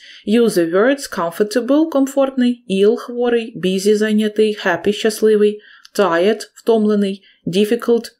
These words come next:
складний. Ну, так, Mary looks, her face is very white.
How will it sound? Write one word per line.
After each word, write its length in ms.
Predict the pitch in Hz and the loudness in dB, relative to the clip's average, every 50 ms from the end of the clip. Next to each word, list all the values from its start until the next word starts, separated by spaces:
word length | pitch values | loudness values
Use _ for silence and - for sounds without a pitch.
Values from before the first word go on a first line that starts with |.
| _ _ _ _ _ _ _ | _ _ _ _ _ _ _
складний. 680 | _ - - - 202 190 175 156 143 135 135 135 - _ _ _ _ _ _ _ _ - | _ -10 -4 0 0 0 0 -2 -4 -8 -8 -10 -12 _ _ _ _ _ _ _ _ -6
Ну, 180 | 302 - - - _ _ _ _ _ | -4 -4 -4 -8 _ _ _ _ _
так, 360 | - 208 185 160 143 135 - | -2 -2 -2 -4 -6 -8 -4
Mary 420 | 196 208 - 233 220 190 180 180 175 | -2 0 2 2 2 2 0 0 0
looks, 500 | 185 226 311 381 381 - - - - - | 2 2 2 2 2 -2 -8 -10 -6 -6
her 200 | 175 180 - - | -6 -4 0 0
face 320 | 220 240 269 269 269 - | 2 2 0 0 -2 -2
is 100 | - 196 190 - - _ - | -4 -4 -4 -6 -12 _ -10
very 720 | 175 165 160 170 180 190 196 190 190 190 190 - 160 156 | -10 -6 -2 0 0 2 2 0 0 0 -2 -2 -4 -2
white. 540 | 160 175 160 151 143 139 143 139 - - | -2 -2 -2 -2 -2 -6 -8 -10 -14 -18